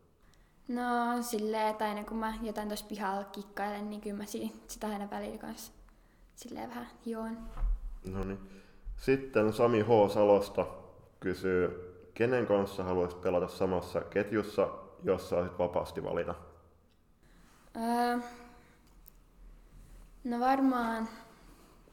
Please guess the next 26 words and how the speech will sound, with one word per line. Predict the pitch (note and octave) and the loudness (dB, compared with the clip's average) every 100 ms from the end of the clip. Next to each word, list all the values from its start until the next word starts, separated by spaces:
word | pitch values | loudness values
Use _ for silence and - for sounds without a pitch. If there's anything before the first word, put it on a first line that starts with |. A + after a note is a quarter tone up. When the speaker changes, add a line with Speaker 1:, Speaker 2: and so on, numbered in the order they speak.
| - - - - - - - - - - - - - - - - | -20 -20 -20 -20 -20 -18 -12 -10 -10 -16 -20 -20 -20 -20 -20 -14
Speaker 1:
no | - | -4
jos | A3 A3+ - | -2 0 0
se | |
olisi | A3 G#3+ | 0 -2
vaikka | G3+ - | -6 -4
Kaupit, | A3 A#3 B3+ B3+ E4 E4 - - - | 0 2 2 0 -2 -2 -6 -8 -6
ja | A#3 | -2
sitten | A#3+ A#3 G#3 G#3+ - - - - D#4 | -2 -2 -4 -6 -10 -16 -14 -12 -6
mä | A3 | -2
olisin | A3+ A3+ | 0 0
kanssa | G#3+ G#3+ A3+ | -2 -4 -4
itse | A#3+ A#3 | -4 -2
hyökkääjä, | C4 B3 - C4 B3+ B3 - - - - - - | -2 -4 -4 -4 -2 -2 -4 -6 -6 -6 -4 -6
ja | |
sit | - G#3+ | -8 -8
se | - | -4
olisi | A#3 A3+ - | -4 -4 -2
puolustuksessa | A3+ G#3+ A3 - A3+ A3 - A#3 | 0 2 0 -4 -8 -6 -6 -6
toi | - A3 A#3 - - - - - - | -4 -4 -4 -8 -16 -16 -16 -12 -2
Kemiläisen | B3+ A#3+ A3+ G3+ A#3+ B3 | 0 2 0 -2 -2 -4
Sonja | A#3+ A3+ A3+ A3+ | -4 -4 -6 -6
ja | A#3+ C4 C4 | -6 -8 -6
Iina | A#3 A3+ A#3 - - - - - - - - A#3+ | -6 0 0 0 -4 -12 -18 -10 -8 -8 -8 -8
Ranne. | A#3+ B3 B3 - - - - - - - | -6 -6 -8 -12 -18 -20 -20 -20 -10 -2
Speaker 2:
Entä | A2 G#2+ | 0 0
maalivahti? | A2 A2 F#2+ F#2 - - | 2 2 2 0 -4 -8